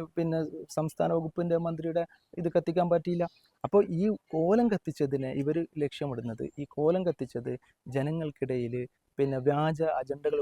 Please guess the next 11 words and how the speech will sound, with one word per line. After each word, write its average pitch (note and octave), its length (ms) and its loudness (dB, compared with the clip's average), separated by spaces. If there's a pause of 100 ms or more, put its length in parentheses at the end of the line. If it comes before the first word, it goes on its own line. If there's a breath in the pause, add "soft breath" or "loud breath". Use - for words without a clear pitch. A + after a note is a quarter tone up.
കൊണ്ടുവന്നിട്ട് A#2+ 540 -10 (360 soft breath)
എസ് A#2+ 140 -4
ഡി F#3 160 -2
പി G3+ 160 6
എന്തോ D#3 260 -2
വലിയ D3 220 0
കുറ്റം D3 320 -2
ചെയ്തു C#3 320 0
എന്ന C#3 220 -4
രീതിയിൽ B2+ 240 -6 (100)
പ്രചരിപ്പിക്കുക, B2 580 2